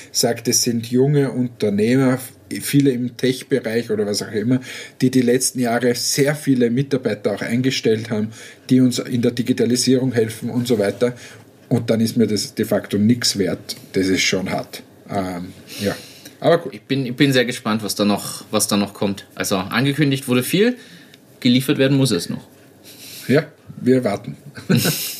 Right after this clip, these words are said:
Speaker 2: Äh, aber wo du grad Investment ansprichst, ich hab's vorhin gelesen, es ist heute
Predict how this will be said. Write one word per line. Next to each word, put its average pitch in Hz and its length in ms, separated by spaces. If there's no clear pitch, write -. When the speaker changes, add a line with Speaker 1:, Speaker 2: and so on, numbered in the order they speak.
Speaker 2:
Äh, 117 40
aber 139 640
wo 160 60
du 180 100
grad 151 160
Investment 143 880
ansprichst, 110 540
ich 135 120
hab's - 280
vorhin 180 480
gelesen, 180 400
es 107 60
ist 117 180
heute 143 480